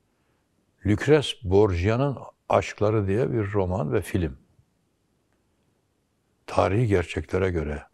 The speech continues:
çevrildi. Roman da tarihi gerçeklere göre yazıldı. Ama bilinen gerçek, Lucrece Borgia çok kısa bir zaman papalığa da vekalet etti.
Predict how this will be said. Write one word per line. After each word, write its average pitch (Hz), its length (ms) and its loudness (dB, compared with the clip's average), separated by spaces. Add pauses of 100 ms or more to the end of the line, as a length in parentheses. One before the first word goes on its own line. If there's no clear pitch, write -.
(320)
çevrildi. 76 680 -2 (420)
Roman 95 320 0
da 107 140 -4
tarihi 87 380 0
gerçeklere 82 640 -8
göre 78 300 -8 (1300)
yazıldı. 87 480 2 (1040)
Ama 117 260 2
bilinen 107 380 4
gerçek, 95 480 0 (560)
Lucrece 135 500 2
Borgia 117 340 2
çok - 340 -2
kısa 101 320 -2
bir 98 100 0
zaman 95 440 -2 (1500)
papalığa 127 540 2
da 143 120 2
vekalet 113 520 2
etti. - 340 -10